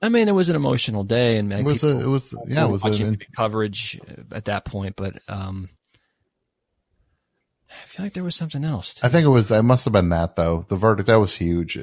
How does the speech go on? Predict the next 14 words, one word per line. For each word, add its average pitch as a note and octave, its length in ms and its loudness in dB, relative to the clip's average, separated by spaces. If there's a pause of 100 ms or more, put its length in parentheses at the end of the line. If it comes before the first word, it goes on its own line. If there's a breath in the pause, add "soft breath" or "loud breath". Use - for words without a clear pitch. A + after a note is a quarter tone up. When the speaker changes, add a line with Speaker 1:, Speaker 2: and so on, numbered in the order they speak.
(200)
Speaker 2:
And F#2 180 0
it E2+ 140 -2
just, - 340 -8 (560 soft breath)
it G2 100 0
really G2+ 220 4
felt F#2 200 4
like F2+ 140 2
the F2+ 80 2
world, F2+ 560 2 (140)
uh, E2+ 380 2 (1800)
really, F#2+ 420 2
really F2+ 440 4
just - 300 -4 (1400)
huge G2 600 2